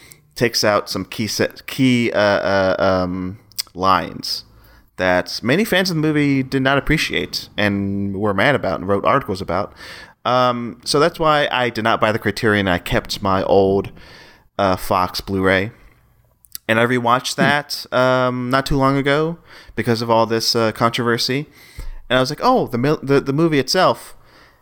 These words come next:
Speaker 1: it works." It's, I, I love Miller's Crossing. And it, I think it's more in line with, um, No Country than any of the other ones. So you might like Miller's Crossing.
Speaker 2: Okay.
Speaker 1: That's my
Speaker 2: Okay.
Speaker 1: suggestion.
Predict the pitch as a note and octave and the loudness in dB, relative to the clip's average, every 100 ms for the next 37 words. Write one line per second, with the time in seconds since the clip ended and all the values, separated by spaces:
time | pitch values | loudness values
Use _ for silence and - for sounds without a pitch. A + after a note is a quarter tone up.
0 | _ _ _ - E3 G2 G2+ - - D3 | _ _ _ -4 0 0 0 -2 -6 -4
1 | - - - E3 F#3+ - F3 B2 F#2+ F2+ | 0 0 0 -2 0 0 0 0 0 -2
2 | G#2+ - - - - - - _ _ _ | -4 -6 -6 -6 -8 -12 -18 _ _ _
3 | B2 B2 A#2+ C#3 C3+ B2+ E3 E3 C3+ - | 0 2 2 0 2 2 0 0 -2 -2
4 | C3+ C3 C3 A#2+ A#2+ B2 A2 G#2+ - G2+ | 0 2 2 2 2 2 0 0 0 2
5 | G2+ G2 F#2+ G2 G#2 - - _ - - | 4 2 0 -4 -8 -12 -20 _ -14 -14
6 | _ _ _ - G#2+ - A2 - B2 C#3+ | _ _ _ -2 0 0 -2 0 0 -2
7 | D3 - _ _ _ _ G#2 G2+ G2 - | -6 -20 _ _ _ _ 0 2 2 0
8 | G#2 G2+ F#2+ G2 G#2+ A2 C3+ C#3 - - | 0 0 2 2 2 -2 -4 -6 -10 -8
9 | - G#2 G2 G2+ A2 A#2 F#2 A#2 A#2 A#2+ | -2 2 2 0 2 2 2 0 0 -2
10 | A#2 B2+ A#2+ B2+ C#3 C3 - - G#2 A#2 | 0 0 0 0 -2 -4 -6 -8 -4 0
11 | A2 A#2+ G#2 F#2 - | 0 0 0 -2 -6